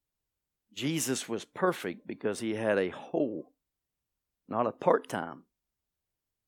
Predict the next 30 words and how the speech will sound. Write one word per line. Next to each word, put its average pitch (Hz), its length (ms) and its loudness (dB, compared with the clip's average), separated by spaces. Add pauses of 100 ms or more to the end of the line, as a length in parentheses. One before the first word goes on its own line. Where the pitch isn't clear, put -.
(120)
relationship 95 760 -2
with - 200 -12
God. - 260 -10 (460)
He 110 60 -2
had 98 120 4
a 85 60 0
whole 165 280 0
relationship 85 680 -2
with - 160 -16
God. - 240 -8 (1700)
And 113 140 0
the 117 140 2
apostolic 147 760 6
movement, 123 540 0
the 110 100 0
apostolic 113 600 2
church, - 520 -2 (140)
is 98 160 -4
bringing 135 440 2
you 123 220 -2 (120)
in 107 440 -2 (640)
to 131 140 -2
the 107 140 -2
relationship 101 800 0
between 95 280 -10
the 92 60 -10
Father 82 360 2
and 76 120 -12
the 71 40 -18
Son. - 340 -12